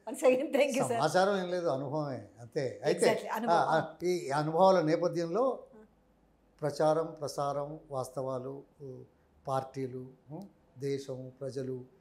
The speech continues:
Speaker 2: ఈ కోణం, ఉ, ఎప్పుడు మారకూడదు,
Speaker 1: మ్మ్.
Speaker 2: ఎప్పుడు మారకూడదు, ఏ పార్టీ అయినా, ఎవరైనా.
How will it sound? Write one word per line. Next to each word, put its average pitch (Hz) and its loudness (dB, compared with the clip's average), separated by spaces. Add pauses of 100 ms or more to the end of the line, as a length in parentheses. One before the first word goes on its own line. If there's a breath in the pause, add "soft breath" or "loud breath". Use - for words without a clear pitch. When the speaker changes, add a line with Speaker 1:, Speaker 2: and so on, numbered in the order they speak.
(220 soft breath)
Speaker 2:
ఈ 135 -8
కోణం, 147 -2 (320)
ఉ, 135 -14 (480)
ఎప్పుడు 151 -4
మారకూడదు, 143 -10
Speaker 1:
మ్మ్. 202 -14 (160)
Speaker 2:
ఎప్పుడు 175 -10
మారకూడదు, - -16
ఏ 135 -6
పార్టీ 139 -6
అయినా, 123 -12
ఎవరైనా. 110 -20